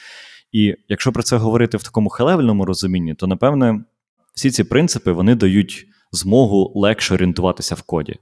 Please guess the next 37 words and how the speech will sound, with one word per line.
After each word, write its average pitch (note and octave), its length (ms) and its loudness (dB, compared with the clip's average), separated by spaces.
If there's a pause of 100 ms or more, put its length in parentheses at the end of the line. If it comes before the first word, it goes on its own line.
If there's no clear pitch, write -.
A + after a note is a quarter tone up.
(120)
Да? E2 140 -2
Тобто E2+ 360 -4 (240)
ви G2+ 420 2
дивитеся, G2+ 680 -2
у E2 60 -4
вас F#2+ 280 -2
є E2+ 120 -6
код, C3+ 300 0
це - 260 -8
як D#2+ 200 -6
тут - 200 -20
планета E2+ 380 -2
Земля, D#2+ 380 -6 (520)
і G2 80 -10
вам A2 220 0
треба G2 260 0
зрозуміти, F#2 480 0
де F2+ 160 0
Європа, F2+ 520 0
де E2 200 -4
Азія, F2 360 -2
де D#2+ 160 -4
Африка, E2 500 -4
де C#2+ 140 -8
Америка D#2+ 680 -2
і D#2 120 -6
так D#2+ 220 -12
далі, D#2 260 -4
де, D#2+ 100 -6
де D#2 140 -6
країни, F2+ 600 0
де E2+ 140 -2
міста, E2+ 500 -2
де E2 140 -4
дороги. E2+ 440 0
І F2 140 -4
от F2 140 -4